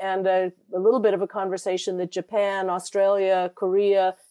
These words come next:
and nato need to somehow have this, uh, sort of consul-, consultative process, even if there's a kind of natural division of labor. I, I mean, I had always thought that the United States was actually quite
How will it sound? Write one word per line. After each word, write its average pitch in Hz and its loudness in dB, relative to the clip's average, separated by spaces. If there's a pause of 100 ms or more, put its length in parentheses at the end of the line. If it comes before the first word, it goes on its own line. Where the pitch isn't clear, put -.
and 190 2
nato 185 6
need 190 -2
to 185 -12
somehow 180 -4
have 175 -4
this, 175 -4 (440)
uh, 170 0
sort 180 -2
of 175 -4 (540)
consul-, 220 -2
consultative 220 0
process, 214 -2 (240)
even 226 0
if 220 2 (340)
there's 190 0
a 190 -2 (100)
kind 208 -2
of 185 -4
natural 196 -2
division 180 -4
of 170 -8
labor. 175 0
I, 185 -4
I 202 -4
mean, 202 0
I 214 2
had 240 2
always 208 2
thought 185 0
that 185 -2 (340)
the 202 -2
United 220 2
States 220 0
was 196 -4
actually 202 0
quite 208 2